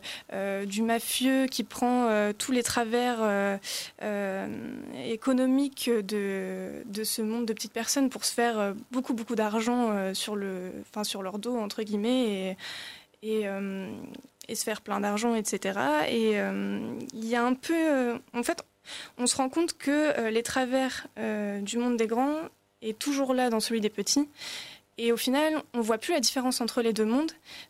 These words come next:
puisqu'il y a plus, euh, d'effets spéciaux, on se rend plus compte que, euh, Matt Damon est petit.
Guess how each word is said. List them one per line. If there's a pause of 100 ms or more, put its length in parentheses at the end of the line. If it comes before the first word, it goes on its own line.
puisqu'il
y
a
plus,
euh,
d'effets
spéciaux,
on
se
rend
plus (160)
compte
que,
euh,
Matt
Damon
est
petit.